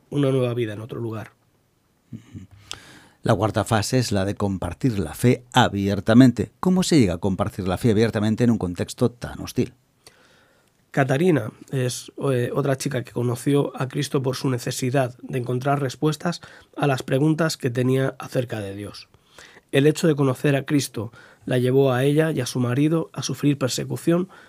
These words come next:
Speaker 1: por parte de su familia y en su vida laboral. Tuvieron que salir de su país por un tiempo. Finalmente pudieron regresar. Se mantienen firmes en la fe y lideran una iglesia,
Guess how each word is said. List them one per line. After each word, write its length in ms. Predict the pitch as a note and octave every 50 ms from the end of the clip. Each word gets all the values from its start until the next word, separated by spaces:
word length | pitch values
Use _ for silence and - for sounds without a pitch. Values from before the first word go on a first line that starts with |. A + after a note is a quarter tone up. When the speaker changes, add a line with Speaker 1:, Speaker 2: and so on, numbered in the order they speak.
| _ _ - -
Speaker 1:
por 140 | B2+ A#2+ -
parte 240 | D#3+ D#3+ D#3+ E3+
de 100 | D3+ C#3
su 140 | C3 - C3+
familia 480 | B2 - A#2+ A#2+ C#3 D3+ D#3 D#3 D3 C#3 -
y 80 | C3+
en 80 | B2+ A#2+
su 140 | - - A2
vida 180 | A#2+ A#2+ B2
laboral. 420 | A#2 A2+ G#2 G#2 G#2+ G#2+ G#2 F2+ - _ _ _ _ - - - - - - _ _ _
Tuvieron 400 | - C#3+ C3+ C#3+ D#3+ F3 F3 F3
que 140 | - D3+ C3
salir 340 | - C#3 A#2+ B2+ D3 D#3+ E3
de 100 | E3 D#3+
su 160 | - - -
país 380 | - - C3+ C3+ C#3+ C#3+ - -
por 220 | - - A#2 A#2
un 160 | B2+ B2 A2+
tiempo. 400 | B2 A2+ A2 G#2+ G2+ - C2 - _ _ _ - - - - _ _
Finalmente 840 | _ - C3+ C3+ C#3+ C#3+ D#3 D#3 D#3 D3+ D#3 D#3 D3 E3 E3 E3
pudieron 520 | - - - C3+ B2+ C3+ C#3 C#3+ C#3+ C#3
regresar. 580 | B2+ A#2+ A#2 A#2 A2+ - - B2+ A2+ F#2+ - - _ _ _ _ - - - _ _ _ -
Se 160 | - - C3+
mantienen 500 | C3 C3 C3+ C3 D#3 D#3 D3+ D3 C3+ B2+
firmes 460 | - - E3 F3 F#3+ F#3+ F#3+ - -
en 100 | C3+ C3
la 80 | B2 A#2
fe 300 | - - E3+ F#3 - - _ -
y 60 | C#3
lideran 480 | B2+ B2+ B2 B2+ C#3 C#3+ D3 C#3 C#3 C#3+
una 180 | C#3 C3 B2
iglesia, 460 | A#2+ C3 C#3 C#3+ - - D3+ D3+ D#3+